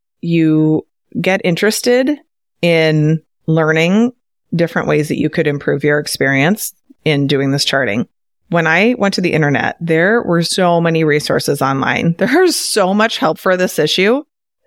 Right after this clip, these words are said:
So when we all think we're the only ones who struggle, or it's, like, particularly bad with us, <laughs> or, like, things like that, it's like, no, there's actually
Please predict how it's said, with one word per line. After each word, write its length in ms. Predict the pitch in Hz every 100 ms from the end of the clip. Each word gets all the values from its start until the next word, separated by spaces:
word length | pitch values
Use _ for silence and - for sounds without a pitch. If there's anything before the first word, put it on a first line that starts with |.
| -
So 160 | 233 214
when 240 | 202 208
we 140 | 226
all 240 | - 180 208
think 200 | 208 247
we're 120 | 185
the 100 | 175
only 300 | - 170 175
ones 500 | 156 127 151 196 -
who 80 | 185
struggle, 380 | - 262 247 233
or 360 | 226 220 175
it's, 160 | 160 -
like, 200 | 156 - -
particularly 360 | 214 254 233 185
bad 240 | 151 143
with 120 | 143
us, 540 | - 240 233 233 233 262
<laughs> 0 |
or, 160 | -
like, 400 | 165 220 262 247
things 260 | 226 226 220
like 200 | 185 180
that, 200 | 165 170
it's 140 | 175
like, 180 | 180 180
no, 540 | 185 226 254 254 254
there's 180 | 240 214
actually 460 | 233 240 285 233